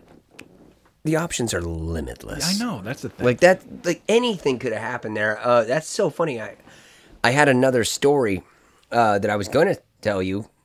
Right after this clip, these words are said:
Speaker 1: but you have, uh, inspired me about mafia stories.
Speaker 2: Really?
Speaker 1: Yes.
Speaker 2: You have
Speaker 1: Uh,
Speaker 2: a mafia story too?
Speaker 1: <laughs> I have a Danish mafia story.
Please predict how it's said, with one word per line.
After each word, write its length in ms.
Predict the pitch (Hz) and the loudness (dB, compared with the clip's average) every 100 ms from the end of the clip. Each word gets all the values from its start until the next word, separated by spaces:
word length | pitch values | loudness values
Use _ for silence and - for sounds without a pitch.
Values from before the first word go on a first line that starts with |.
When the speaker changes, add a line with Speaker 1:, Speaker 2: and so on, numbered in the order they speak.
| _ _ _ _ _ _ | _ _ _ _ _ _
Speaker 1:
but 220 | 120 117 | -2 0
you 180 | 123 127 | 0 0
have, 340 | 117 113 107 | 2 0 -2
uh, 180 | 120 104 | -2 -2
inspired 580 | 107 101 - 135 113 95 | -2 -4 -2 0 2 0
me 220 | 90 82 - _ _ _ - - _ _ _ _ - _ - | -2 -8 -14 _ _ _ -20 -20 _ _ _ _ -20 _ -6
about 260 | 107 92 | -4 -2
mafia 580 | 90 113 135 - 82 - - _ _ _ | 2 2 2 0 -6 -6 -12 _ _ _
stories. 540 | - 85 69 65 - - | -6 -6 -6 -8 -10 -10
Speaker 2:
Really? 380 | 127 123 233 349 - | -6 -2 -2 -4 -8
Speaker 1:
Yes. 500 | - 107 - - - - _ _ _ _ _ - | -10 -8 -10 -12 -16 -20 _ _ _ _ _ -6
Speaker 2:
You 180 | 92 - | 0 2
have 200 | 220 202 | 2 0
Speaker 1:
Uh, 40 | |
Speaker 2:
a 40 | 160 | 2
mafia 340 | 143 147 180 | 0 0 -4
story 280 | - 165 143 | -4 -4 -4
too? 300 | 123 127 262 - - - - | -2 -4 -4 -10 -14 -20 -20
Speaker 1:
<laughs> 420 | _ _ _ - | _ _ _ -6
I 80 | 123 | 2
have 160 | 165 | 4
a 60 | 120 | 4
Danish 560 | 95 95 110 104 - - | -2 0 2 2 -2 -4
mafia 420 | 80 71 60 58 | -4 -6 -10 -10
story. 420 | - 60 50 - | -8 -10 -12 -16